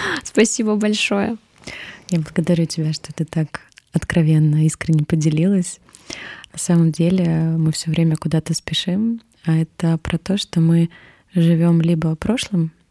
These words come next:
Speaker 2: да, либо будущим, забывая находиться в настоящем. А настоящее — это то, что происходит прямо здесь и прямо сейчас.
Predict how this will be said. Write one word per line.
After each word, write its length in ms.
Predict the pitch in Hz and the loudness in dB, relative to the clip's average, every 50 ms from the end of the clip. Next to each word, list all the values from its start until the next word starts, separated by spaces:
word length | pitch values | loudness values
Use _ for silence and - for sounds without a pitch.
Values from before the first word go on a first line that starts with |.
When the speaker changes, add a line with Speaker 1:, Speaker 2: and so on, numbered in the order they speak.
| - - | -14 -8
Speaker 2:
да, 500 | 196 165 170 175 185 190 190 185 180 180 _ _ _ _ _ - - - | -4 -4 -2 -2 -2 -2 -2 -4 -4 -6 _ _ _ _ _ -16 -8 -4
либо 180 | 196 196 208 196 | -2 -2 0 0
будущим, 760 | 170 170 202 190 175 180 170 165 160 - - 180 165 165 - _ - - - - - - - _ - | 0 2 2 2 4 4 4 2 0 -4 -6 -6 -6 -6 -6 _ -20 -18 -18 -16 -16 -18 -18 _ 0
забывая 480 | 170 180 170 165 165 160 180 196 196 | 2 2 2 4 2 2 4 4 4
находиться 500 | 180 165 - 170 156 170 180 - - - | 2 2 0 0 -2 -2 -2 -4 -2 -2
в 40 | 165 | -2
настоящем. 840 | 165 160 - - - 160 156 151 156 - - - - 160 156 160 156 _ _ - - - - - - - - - | -2 -2 -4 -4 -2 0 0 0 0 -2 -6 -10 -8 -6 -6 -6 -8 _ _ -20 -18 -18 -16 -18 -18 -20 -14 0
А 80 | - 170 | 2 2
настоящее — 560 | 165 156 - - 170 180 208 220 - - 170 | 2 2 2 0 2 2 2 0 0 -2 -4
это 120 | - 160 - | -4 -4 -6
то, 120 | - 170 | -4 -4
что 200 | - - - 160 | -4 -4 -6 -8
происходит 580 | - - 165 165 - - - 165 160 160 147 - | -2 0 0 0 0 0 -2 0 0 0 0 0
прямо 300 | 165 165 175 196 202 190 | 0 2 2 4 4 4
здесь 320 | 170 160 175 180 - - | 4 2 2 0 0 -2
и 40 | 165 | -6
прямо 320 | - - 165 160 160 165 | -4 -2 0 0 0 0
сейчас. 520 | - - - - - 151 147 151 - - | -2 -6 -10 -8 -6 -4 -4 -4 -6 -12